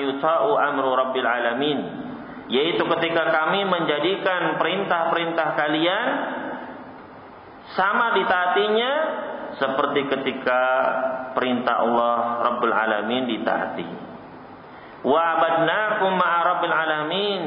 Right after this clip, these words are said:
dan kami telah menyembah kalian bersama Rabbul Alamin.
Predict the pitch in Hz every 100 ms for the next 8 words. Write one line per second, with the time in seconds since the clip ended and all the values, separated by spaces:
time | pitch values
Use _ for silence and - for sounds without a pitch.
0 | 113 - - - 120 160 160 151 170 165
1 | 131 160 156 151 156 143 139 147 170 233
2 | 220 170 120 - - - - 120 107 135
3 | 135 117 104 123 110 95 95 92 87 90
4 | 90 87